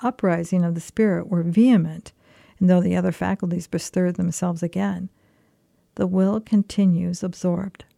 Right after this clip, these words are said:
and causes this operation in the body, as if it were the absolute mistress. For now that the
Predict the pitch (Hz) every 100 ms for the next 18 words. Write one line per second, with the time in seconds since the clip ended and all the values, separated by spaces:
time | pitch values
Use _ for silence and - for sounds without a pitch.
0 | _ _ _ 220 226 - 254 - 190 -
1 | 185 - 185 202 - 190 196 208 - 175
2 | 175 175 185 180 175 185 _ _ _ _
3 | _ _ 190 175 180 180 180 185 180 180
4 | - 190 190 - _ - 214 220 - 196
5 | 175 175 185 170 - - - - - _
6 | _ _ _ _ _ _ _ _ _ _
7 | _ - 208 196 208 233 240 214 180